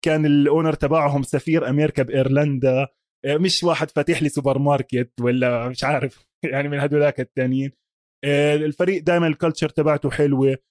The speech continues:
دفاع تبعه دائما ثابت، ودائما بيعطيك أشياء حلوة على الدفاع. فراح تكون مباراة حلوة كتير مع شيكاغو. آم، يعني إن شاء الله إنه على الأقل شيكاغو هاي فرصتهم الوحيدة in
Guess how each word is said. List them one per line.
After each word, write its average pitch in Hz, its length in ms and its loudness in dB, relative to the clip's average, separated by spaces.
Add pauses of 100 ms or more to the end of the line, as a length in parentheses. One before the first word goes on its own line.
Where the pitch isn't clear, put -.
(200)
دفاع 165 260 0
تبعه 165 420 2
دائما 156 560 2
ثابت، 131 480 0
ودائما 151 280 2
بيعطيك 143 520 0
أشياء 147 300 0
حلوة 135 340 0
على 117 100 -2
الدفاع. 123 540 -2 (440)
فراح 135 460 2
تكون 202 240 0
مباراة 170 300 2
حلوة 160 280 0
كتير 151 280 0
مع 131 140 -2
شيكاغو. 131 720 0 (440)
آم، 123 560 0
يعني 147 280 2
إن 147 40 2
شاء 180 180 0
الله 175 140 2
إنه 165 120 2
على 151 140 0
الأقل 175 380 0
شيكاغو 160 400 0
هاي 160 140 2
فرصتهم 170 460 0
الوحيدة 156 480 2
in 147 100 2